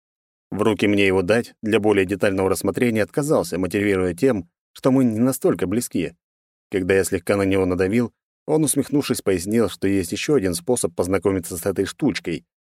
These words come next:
но мне он вряд ли понравится. Свою волю на него я использовать не хотел. Приглянулся он мне чем-то. Возможно, мы еще долгое время будем всех втроем магмой заливать, объединив три стихии.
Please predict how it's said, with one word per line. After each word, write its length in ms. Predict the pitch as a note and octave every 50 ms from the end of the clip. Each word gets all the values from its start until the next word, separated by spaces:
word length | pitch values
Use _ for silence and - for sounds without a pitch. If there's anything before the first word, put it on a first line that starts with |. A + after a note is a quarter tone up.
| _ _
но 160 | C3 C#3+ E3+
мне 200 | F3 E3+ E3+ E3
он 160 | D#3 D3 C3+ G#2+
вряд 260 | G#2+ C#3+ D#3+ G2+ E2+
ли 60 | F2
понравится. 640 | E2+ G2 F#2+ A2+ A#2 F#2+ E2+ E2 - - D#2+ D2 _ _ _ _ _ _ _ _ _ _ _ _ _ _
Свою 380 | _ - - G2+ F#2+ F#2 F#2 F2+
волю 300 | F#2 A#2 B2+ B2 A#2+ A#2+
на 100 | G#2+ G2
него 280 | F#2 F#2+ F2+ F#2 G2 G2
я 140 | F#2+ F#2
использовать 480 | F2+ - - - G2+ F2+ E2+ F#2 E2+ -
не 60 | F#2+
хотел. 480 | E2+ - B2+ - - A2+ F2 D#2 - _ _ _ _ _ _ _ _ _
Приглянулся 600 | - D#3+ E3+ D3+ D#3+ E3 E3 F#3 F3+ C#3 - G2
он 120 | F#2+ F#2 F2+
мне 140 | F2+ F2+
чем-то. 420 | D#2+ - G2+ F#2+ E2+ - D#2+ D2+ - _ _ _ _ _ _ _ _ _ _ _
Возможно, 480 | - F#2 F#2 F2+ A#2 A#2+ B2 A#2 G#2 G#2+
мы 120 | G#2 G2+
еще 180 | F#2+ F2 - G#2
долгое 340 | F#2 G#2+ G#2 G2 F#2 G2+ G2+
время 300 | G2+ A#2 B2 A2+ G#2+ F#2+
будем 280 | F2+ G2+ F#2 G2+ G2
всех 420 | F2+ - - - C#3 A#2+ F#2 - -
втроем 460 | - _ - G2 G2 G#2+ G#2+ G#2 F#2+
магмой 400 | F#2+ G2+ C3 D#3+ D3 A#2+ G#2 F#2
заливать, 460 | D#2+ F#2 F#2+ F#2+ F#2 F2+ E2+ F2 -
объединив 500 | A#2 A#2 G#2 A2 G#2+ G#2+ A2+ G#2+ F#2+ -
три 140 | - F#2+ G2
стихии. 540 | F2 - B2 A2+ - C3 G2+ E2 D2+ D2